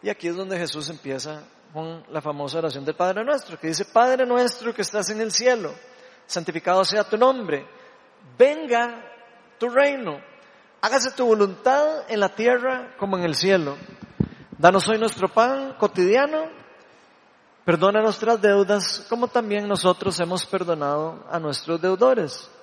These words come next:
Y no nos dejes caer en tentación, sino líbranos del maligno". Entonces recordemos que Jesús aquí nos está enseñando a orar.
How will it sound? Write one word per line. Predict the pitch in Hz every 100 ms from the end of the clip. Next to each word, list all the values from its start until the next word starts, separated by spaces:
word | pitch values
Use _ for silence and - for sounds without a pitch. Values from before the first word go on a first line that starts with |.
| - _ _ _ _ _ _
Y | 170
no | 170
nos | 190 185
dejes | 180 180 180
caer | - 156 151
en | 160
tentación, | - 143 127 131 - 196 208 214 196
sino | 160 139
líbranos | 135 151 170 175 175 170 - - - - _ _ _ _
del | 131 135 143
maligno". | 143 143 156 147 131 127 - _ _ _ _ _ _ _ - - - - - _
Entonces | - 285 277 285
recordemos | 269 208 196 247 269 285
que | -
Jesús | 196 165 233
aquí | 240 220
nos | 233 220
está | 185 208
enseñando | 220 214 190 180 175 208
a |
orar. | 247 247 208